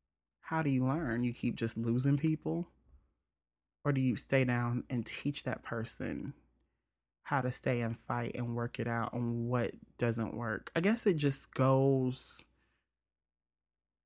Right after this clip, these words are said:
let me use more of a realistic, a realistic approach. I was in this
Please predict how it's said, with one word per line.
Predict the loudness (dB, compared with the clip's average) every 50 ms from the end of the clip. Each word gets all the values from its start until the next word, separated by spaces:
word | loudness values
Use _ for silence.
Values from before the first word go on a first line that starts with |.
| _ _ _ _ _ _ -6
let | -2 0 2
me | 4 6 6
use | 6 6 4
more | 4 2 2 0
of | -2 -4 -4
a | -2 -2 -2
realistic, | 0 0 0 0 0 0 -2 -2 -2 0 2 2 0 0 -2 -2 -4 -4 -4 -8 -6 -4 -4 -2 -2 -2 2
a | 4 6
realistic | 8 8 8 8 6 4 2 2 0 0 -2 -2
approach. | -4 -4 -2 -4 -4 -2 -2 -2 -4 -4 -4 -8 _ _ _ _ _ _ _ _ _ _ _ _ _ _ _ _ _ -10 0 6
I | 8 8
was | 8 8 6 6
in | 6 8 8
this | 8 8 6 6 2 0